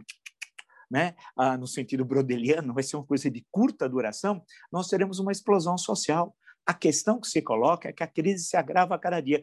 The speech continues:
Não a-, não adianta querer tergiversar.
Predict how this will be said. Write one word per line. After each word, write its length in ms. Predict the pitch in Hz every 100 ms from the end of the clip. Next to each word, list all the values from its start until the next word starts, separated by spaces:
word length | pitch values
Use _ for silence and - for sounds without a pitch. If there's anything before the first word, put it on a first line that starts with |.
| - -
Não 220 | 185 214
a-, 100 | 180 -
não 160 | 170 196
adianta 640 | 143 147 165 233 214 190
querer 300 | 180 165 165
tergiversar. 760 | 165 139 139 131 127 - 101